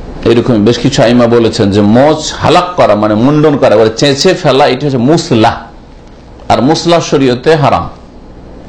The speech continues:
জি হ্যাঁ, কমপক্ষে অপছন্দনীয়, ঘৃণিত, মকরুহ, কিন্তু নাজায়েজ এটা প্রমাণ করে তার উক্তিটা। এটা হচ্ছে মুসলা। মুসলা কি?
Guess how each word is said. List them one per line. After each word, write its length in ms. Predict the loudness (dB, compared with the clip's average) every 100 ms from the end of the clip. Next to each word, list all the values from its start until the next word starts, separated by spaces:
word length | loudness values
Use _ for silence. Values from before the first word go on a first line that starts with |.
| -20 -20 -20 -20 -20 -14 -8
জি 160 | -4 -4
হ্যাঁ, 180 | -4 -8 -2
কমপক্ষে 580 | 0 0 0 -2 0 0
অপছন্দনীয়, 800 | 0 0 0 0 0 0 -2 0
ঘৃণিত, 400 | 0 2 0 0
মকরুহ, 400 | 0 -2 -6 -8 -12 -20 -20 -14 -4
কিন্তু 460 | 0 2 2 -2 -2 -12 -18 -18 -16 -16 -6
নাজায়েজ 640 | 0 2 4 4 2 0 -6 -8 -8 -10 -18 -16 -16 -16 -10 -4
এটা 160 | -2
প্রমাণ 340 | 0 2 2 2
করে 240 | 0 0
তার 180 | 0 -2
উক্তিটা। 400 | -4 -4 -2 0
এটা 160 | 0 0
হচ্ছে 160 | 0
মুসলা। 400 | 0 0 0 0
মুসলা 420 | 0 0 2 2
কি? 280 | 2 2 0